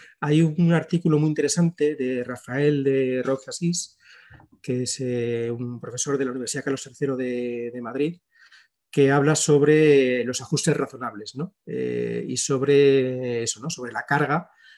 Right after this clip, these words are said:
de, del, y el coste de los servicios de, de autonomía personal. Eh, claro, muchas veces, eh, pues se plantea, pues tenemos este dinero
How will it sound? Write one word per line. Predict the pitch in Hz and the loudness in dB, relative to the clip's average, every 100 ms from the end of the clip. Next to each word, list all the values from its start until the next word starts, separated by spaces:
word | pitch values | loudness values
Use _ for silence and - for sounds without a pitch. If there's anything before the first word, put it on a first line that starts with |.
| _ - | _ -8
de, | 131 131 | -4 0
del, | 127 131 120 - | 0 0 -2 -4
y | 135 | -4
el | 123 | -4
coste | - 147 - - 151 | 0 0 0 0 4
de | 147 123 | 4 4
los | 117 - | 0 -4
servicios | 117 123 - 135 139 135 | -6 -6 -2 2 2 2
de, | 123 113 110 107 107 | 0 -2 -4 -4 -8
de | |
autonomía | 107 113 107 117 120 | -10 -12 -14 -14 -12
personal. | - 113 113 104 _ _ - - _ - | -12 -12 -14 -16 _ _ -20 -20 _ -10
Eh, | 113 113 110 107 104 101 101 101 98 104 | -6 -4 -4 -4 -4 -4 -6 -8 -10 -10
claro, | - 127 104 | -8 -8 -6
muchas | 135 151 143 | -4 2 4
veces, | 147 156 - | 4 2 2
eh, | 139 131 123 113 113 113 110 - _ | 2 2 0 -4 -6 -10 -14 -20 _
pues | - 113 | -14 -12
se | |
plantea, | 110 107 104 | -10 -10 -10
pues | 110 | -10
tenemos | - 113 117 113 | -10 -12 -10 -8
este | 110 - | -8 -8
dinero | 117 135 143 160 | -6 -2 0 0